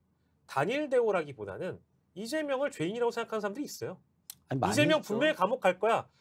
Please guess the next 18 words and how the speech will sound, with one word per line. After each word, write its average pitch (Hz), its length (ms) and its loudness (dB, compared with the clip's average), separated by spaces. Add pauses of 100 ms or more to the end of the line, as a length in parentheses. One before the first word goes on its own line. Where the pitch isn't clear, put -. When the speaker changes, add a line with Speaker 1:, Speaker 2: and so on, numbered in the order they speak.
(140)
Speaker 1:
우린 247 160 4
다음을 269 400 6
준비해야 190 460 2
돼."라고 185 840 4 (180)
말하는 226 480 6
사람들 202 360 2
제가 190 160 2
열 147 160 4
명 240 140 0
만나보면 196 420 2
삼은 349 300 4
나옵니다. 101 420 -6 (540)
그럼 262 140 0
민주당은 302 320 6
단일 233 200 2
대우가 240 340 2
아닌 170 200 -4
거예요. 90 240 -6